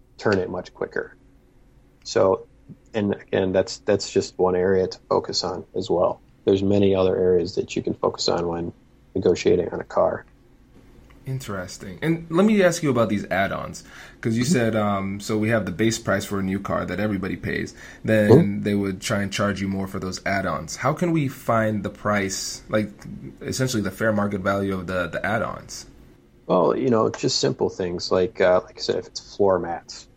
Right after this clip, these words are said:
Speaker 1: um, you can go on the internet. You could look if you wanted to buy floor mats yourself. Uh, you could even go, if it's a new car, you could go to, um, maybe the, the,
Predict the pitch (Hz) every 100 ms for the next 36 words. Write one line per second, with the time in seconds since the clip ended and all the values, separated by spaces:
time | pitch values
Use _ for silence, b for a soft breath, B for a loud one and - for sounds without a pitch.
0 | - - _ - 101 92 98 - 117 127
1 | - - 98 87 92 95 101 - 110 -
2 | 101 104 - 98 104 101 98 92 92 92
3 | - 98 90 90 - - - 78 - -
4 | _ _ _ - - _ - 95 92 90
5 | 87 - - - - - _ 110 104 -
6 | 101 131 107 92 92 92 104 - 104 -
7 | - 90 92 98 - 87 90 101 - -
8 | - - - 98 98 95 - 92 92 -
9 | 90 87 87 87 85 85 85 85 - _
10 | _ _ - - 104 98 98 92 85 -
11 | - - 85